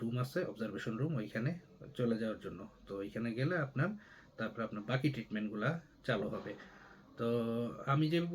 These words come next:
প্রয়োজনে গেছিলাম, আমার আল্লাহর রহমতে, আহ, ওই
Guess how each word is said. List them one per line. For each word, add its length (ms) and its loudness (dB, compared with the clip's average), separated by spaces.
প্রয়োজনে 340 8
গেছিলাম, 420 2
আমার 520 6
আল্লাহর 260 0
রহমতে, 520 2
আহ, 580 -2
ওই 160 0